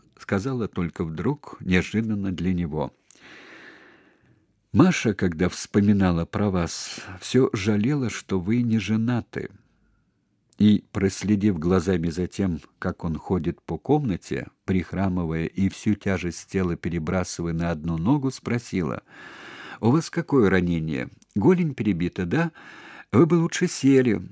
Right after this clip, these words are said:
«Да», сказал он и послушно сел.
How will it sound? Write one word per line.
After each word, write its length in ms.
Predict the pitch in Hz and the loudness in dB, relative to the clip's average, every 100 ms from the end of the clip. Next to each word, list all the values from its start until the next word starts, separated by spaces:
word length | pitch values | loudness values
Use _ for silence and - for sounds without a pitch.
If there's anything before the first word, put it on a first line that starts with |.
| - _ _ _ | -20 _ _ _
«Да», 400 | 92 85 85 80 117 _ - _ | -2 0 -2 -6 -16 _ -20 _
сказал 480 | - - 82 80 80 | -10 -6 -6 -4 -2
он 220 | 151 151 - _ | -2 -4 -10 _
и 120 | 110 | 0
послушно 640 | - 87 - 90 - 104 107 | 0 -6 -2 -4 -2 -4 -6
сел. 380 | - - - | -6 -6 -6